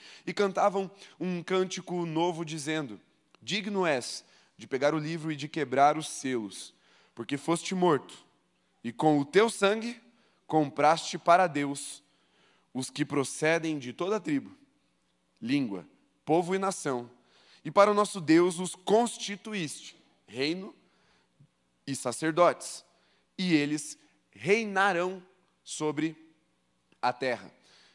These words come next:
Volta um pouquinho algumas páginas na sua Bíblia, lá na primeira carta do apóstolo Pedro, capítulo um,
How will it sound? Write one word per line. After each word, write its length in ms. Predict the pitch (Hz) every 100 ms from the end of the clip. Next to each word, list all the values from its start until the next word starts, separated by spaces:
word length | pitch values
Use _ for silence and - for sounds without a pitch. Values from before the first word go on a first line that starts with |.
| _ _
Volta 300 | 147 202 202
um 60 |
pouquinho 340 | 180 170 175 170
algumas 320 | 143 147 139
páginas 420 | - 147 135 131
na 60 | 131
sua 160 | -
Bíblia, 320 | 120 156 135 131
lá 140 | 151
na 120 | 156
primeira 520 | 131 - 139 147 160
carta 360 | 151 147 160 139
do 80 | 127
apóstolo 440 | - 139 - 123
Pedro, 440 | - 147 139 139 147 _ _ _ _ _
capítulo 460 | 131 147 139 151 143
um, 260 | 139 143